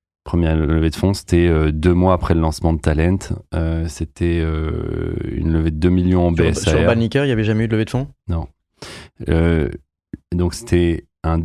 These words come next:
Speaker 1: c'est deux millions en B S A R. C'était à l'époque, en deux mille quinze, c'était la plus grosse levée B S A R, je crois, euh, en France. Et c'était la première fois qu'il y avait des fonds d'investissement, des V C, qui, euh, qui acceptaient de signer ce
Speaker 2: D'utiliser l'outil.
Speaker 1: document qui, qui était très chelou pour eux.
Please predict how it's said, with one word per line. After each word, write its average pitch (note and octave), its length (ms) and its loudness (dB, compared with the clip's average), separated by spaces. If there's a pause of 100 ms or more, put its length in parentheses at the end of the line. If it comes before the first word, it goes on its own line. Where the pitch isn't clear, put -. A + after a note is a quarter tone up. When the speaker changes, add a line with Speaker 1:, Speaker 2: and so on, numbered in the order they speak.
(140)
Speaker 1:
c'est - 180 -4
deux F2 100 2
millions G2 280 2
en - 20 0
B E2+ 100 0
S E2+ 220 -2
A F2 240 2
R. G2+ 80 -8
C'était - 180 -2
à F#2 80 2
l'époque, A2+ 340 0
en E2+ 100 0
deux E2+ 100 0
mille F2+ 160 0
quinze, A#2+ 140 2
c'était - 120 -2
la E2 120 2
plus - 140 -2
grosse G#2+ 300 0
levée G2+ 240 2
B F#2+ 80 -2
S F2 220 0
A F#2 140 0
R, - 20 -6
je - 100 -6
crois, F2 340 0
euh, F2 180 -6 (400)
en - 100 -10
France. - 420 -8 (300)
Et F#2 100 2
c'était F#2 220 2
la E2+ 100 4
première G#2 300 2
fois A#2 180 2
qu'il G2+ 140 2
y - 20 2
avait E2+ 80 2
des E2 140 2
fonds G2+ 340 0
d'investissement, F2+ 600 0
des D#2 100 0
V E2+ 140 -2
C, G#2 260 -6 (360)
qui, F2 240 -4
euh, D#2+ 260 -4
qui F#2 160 -2
acceptaient G2 500 0
de F2+ 140 -2
signer F2 400 0
ce A#2 140 -4
Speaker 2:
D'utiliser A2 100 0
l'outil. G#2 240 0
Speaker 1:
document G2+ 320 2
qui, E2+ 340 -2 (400)
qui G#2 100 0
était G2 180 2
très B2+ 200 0
chelou A2+ 380 0
pour F#2+ 260 -2
eux. A2+ 80 2